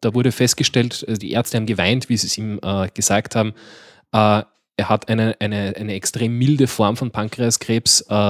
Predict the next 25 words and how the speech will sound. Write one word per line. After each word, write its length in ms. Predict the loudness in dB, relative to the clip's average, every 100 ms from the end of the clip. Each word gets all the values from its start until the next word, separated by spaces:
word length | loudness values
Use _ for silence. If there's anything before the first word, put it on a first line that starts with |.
| 2
was 240 | 0 0
verdammt 340 | -2 0 0 2
selten 400 | 2 2 0 -2
ist. 200 | 0 0
Es 60 |
ist 60 | -2
irgendwie 180 | -6 -6
so 100 | -8 -4
ein 180 | -6
Prozent 480 | -4 -4 -2 -2 -4
der 80 | -6
Menschen 380 | -4 -2 -2 -2
haben 140 | -6
das 180 | -6 -6
oder, 180 | -6 -6
oder 240 | -8 -10 -14 _ _ _
irgendwas 420 | -8 -8 -4 -4
in 140 | -4 -4
dem 180 | -8 -10 -18 -20 -12
einstelligen 440 | -2 0 2 0 0
Prozentbereich 600 | -2 0 -2 0 2 2
auf 80 | 2
jeden 140 | 0
Fall. 240 | 2 2 0 -12 -20 -18 -18 -20 0
Und 640 | 6 8 8 6 4 -2